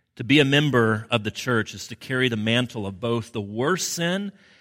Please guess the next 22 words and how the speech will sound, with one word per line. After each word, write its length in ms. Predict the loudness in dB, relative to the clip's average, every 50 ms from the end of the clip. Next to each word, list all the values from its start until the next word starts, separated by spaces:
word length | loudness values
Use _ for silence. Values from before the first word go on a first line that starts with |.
| _ _ _ _
and 160 | _ -4 -2
the 60 | -2 -2
finest 600 | -4 -4 -4 -2 -2 0 -2 -2 -4 -6 -8 -10
heroism 960 | -6 -4 -2 -2 0 -2 -2 -2 -4 -4 -6 -8 -8 -8 -10 -12 -14 -18 _ -16
of 100 | -14 -12
soul, 560 | -12 -12 -12 -10 -10 -12 -12 -14 -16 -18 -20 _ _ _ _ _ _ _ _ _ _ _ _ _ _ _
because 300 | -18 -4 0 0 0 2
the 80 | 0 -6
church 320 | -6 0 2 2 2 2 0 0
always 460 | 2 2 2 2 0 0 -2 -4 -6
looks 360 | -4 -2 -2 -4 -4 -8 -10
exactly 680 | -10 -10 -8 -4 0 2 2 2 0 -4 -6 -6 -4 -4
as 100 | -4 -4
it 140 | -8 -8 -8
looked 400 | -10 -10 -10 -10 -14 -20 -20 -20 _ _ _ _ _ _ _ _ _ _ _ _ _ _
at 120 | -6 -4 -2
the 120 | 0 -2
original 440 | -2 -2 -4 -6 -4 -4 -6 -6 -6
crucifixion. 960 | -6 -8 -10 -10 -10 -10 -16 -16 -14 -14 -14 -12 -14 -16 -16 -16 -20 -20 -20 _ _ _ _ _ _ _ _ _ _ _ _
God 340 | -8 -4 -2 0 0 -2 -2
hung 600 | -4 -8 -8 -6 -6 -6 -6 -8 -8 -12 -14 -14 -14
among 560 | -12 -10 -6 -4 -4 -4 -4 -6 -8 -12